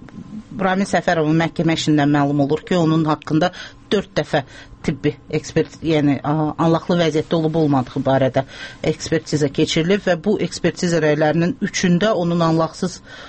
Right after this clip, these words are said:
ə, olduğu barədə rəy verilib və yalnız birində anlaqlı olduğu barədə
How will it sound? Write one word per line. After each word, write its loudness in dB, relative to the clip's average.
ə, 0
olduğu 0
barədə 0
rəy 2
verilib 0
və 2
yalnız 0
birində 2
anlaqlı -2
olduğu -2
barədə 0